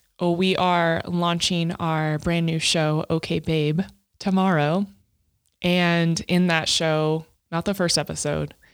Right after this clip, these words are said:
but in a couple weeks, we will be talking more about this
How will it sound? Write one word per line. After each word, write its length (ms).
but 220
in 100
a 60
couple 300
weeks, 580
we 300
will 140
be 100
talking 400
more 180
about 260
this 440